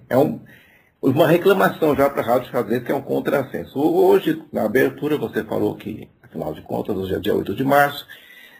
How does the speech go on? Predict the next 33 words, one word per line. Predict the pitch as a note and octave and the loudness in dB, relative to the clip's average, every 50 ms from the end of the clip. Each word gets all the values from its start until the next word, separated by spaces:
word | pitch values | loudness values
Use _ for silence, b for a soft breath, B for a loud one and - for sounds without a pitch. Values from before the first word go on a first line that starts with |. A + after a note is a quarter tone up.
| B _ | B _
Dia | G#2+ G#2+ B2+ C3+ | 0 2 4 4
Internacional | C3 B2+ A#2 A2+ G#2+ A2 A2+ G#2+ G2+ F2+ | 4 4 4 2 2 0 0 -2 -2 -2
da | F#2 G#2 | -2 -4
Mulher, | G#2+ C#3+ C#3 C#3 B2+ C3 B2+ - - | -4 -2 0 2 2 2 2 0 -2
elas | - - F#2 F#2 | -4 -6 -6 -6
merecem | G2+ F#2+ G2 - F#2 - - - - | -6 -4 -4 -4 -4 -6 -8 -12 -14
todo | - - A2 - - - - - - - - - _ _ _ _ _ _ _ _ | -8 -6 -4 -4 -4 -6 -8 -10 -12 -14 -20 -20 _ _ _ _ _ _ _ _
a | - F#2+ | -10 -8
no-, | F#2+ F#2+ G#2 - - | -8 -8 -8 -8 -4
toda | - A#2 A2+ A#2+ | 0 2 4 4
a | A2 | 4
nossa | G#2 G2+ - G2+ | 4 2 0 0
homenagem, | G#2 A#2+ C3+ B2+ B2 B2 C3 C3 A#2+ B2 C3+ | 0 2 2 4 4 4 4 4 2 0 -2
mas | C3+ D3 E3 F3 F#3+ G3 G3+ - - - - b b b b b b b b b b b b b b _ _ | 0 2 4 4 4 4 2 -2 -6 -16 -20 b b b b b b b b b b b b b b _ _
como | - A3 A3+ A3+ | 2 2 4 4
é | G#3+ | 2
que | - - | 0 0
vocês | D#3+ D#3 C3+ C#3+ B2+ - | -4 -4 -4 -6 -8 -6
fazem | - G#2+ F2+ - - - - | -2 0 0 0 -2 -4 -4
uma | B2 C3+ A#2+ | -2 -2 -2
rádio | - - D2+ D#2 F2+ - - - - - - _ | -2 -2 -2 -2 -2 -4 -6 -10 -16 -16 -12 _
no | C3 C3 B2 | -4 -4 -2
dia | B2+ C3+ A#2+ | 0 0 0
oito | G#2+ G#2 A#2+ B2 - - | 2 2 0 0 -2 -6
de | - | -6
março, | B2 A2+ - - F2 F#2 G2+ - - - | -6 -4 -4 -4 -4 -6 -8 -8 -10 -6
no | C#3+ C3 B2 - | -4 -4 -2 -2
Dia | A#2 A#2 | -2 -2
Internacional | - C3 A2+ A2 G#2 - A#2 G#2+ G2+ | -2 -2 -2 -2 -2 -2 -2 -2 0
da | G2+ G#2+ G#2 | 0 0 0
Mulher, | G#2+ G#2+ G#2 A2 B2 - - - - - | 0 2 2 2 0 0 -4 -10 0 2
sem | E3+ E3 F3 | 4 4 4
mulheres? | E3 C#3+ B2 G#2+ F#2+ F2+ - - D#2+ | 4 4 4 4 4 2 0 -4 -10